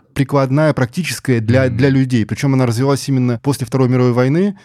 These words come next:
Speaker 1: когда большое количество людей вернулось с, с посттравматическим стрессом.
Speaker 2: Мгм.
Speaker 1: И медиков, ну, то есть психологов с медицинским образованием стало не хватать. И это стало развиваться как, как гражданская профессия.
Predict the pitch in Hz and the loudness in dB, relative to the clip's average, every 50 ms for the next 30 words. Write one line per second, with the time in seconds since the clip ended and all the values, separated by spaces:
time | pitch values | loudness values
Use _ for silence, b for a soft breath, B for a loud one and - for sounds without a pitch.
0 | B B - 120 117 117 117 120 120 - - 127 - 127 120 117 - - - 123 | B B -6 -4 -2 0 0 0 0 0 0 -2 0 0 0 0 -2 -2 -2 0
1 | 117 117 123 139 165 165 127 120 113 120 123 117 110 101 95 - - - - 117 | 0 0 2 2 2 2 2 2 2 2 2 2 2 0 -2 -4 -10 -10 -10 -10
2 | - - - 131 113 - 123 117 123 120 113 127 107 98 90 123 120 113 - 139 | -8 -4 -4 -4 -2 0 0 0 0 0 -2 -4 -4 -4 -2 -2 -4 -2 -2 -2
3 | 175 175 - - 117 95 92 95 92 82 95 104 101 92 101 131 135 139 143 139 | -2 -2 -2 -4 -4 -4 -4 -6 -6 -4 -4 -4 -4 -2 0 2 2 2 2 0
4 | 135 107 117 131 170 196 175 170 - - 104 - - - - 123 123 - 139 123 | 0 2 4 4 4 4 2 -2 -4 -6 -8 -8 -8 -8 -6 -4 -2 0 0 -2
5 | 107 - - - - - 123 - 170 165 151 131 127 113 - - 127 131 139 - | -2 -4 -10 -12 -8 -6 -2 0 2 2 2 2 0 -2 -2 0 0 0 0 0
6 | 151 131 - - 120 110 113 107 120 110 104 104 95 - 139 139 143 139 - - | -2 -2 0 0 -2 0 0 0 0 0 0 0 -2 0 0 0 2 0 0 -2
7 | 131 117 104 92 90 - - - 131 143 - - - 139 131 120 113 120 135 139 | -4 -4 -4 -6 -8 -8 -6 -2 -2 -2 -2 0 -2 0 0 0 0 0 0 -2
8 | 139 - - 120 107 - 113 120 107 110 117 107 - 117 - 110 104 - 101 92 | -4 -4 -8 -6 -4 -2 -2 -2 0 0 0 -2 -2 -4 -4 -4 -4 -4 -6 -10
9 | - - - 120 113 | -10 -12 -16 -18 -18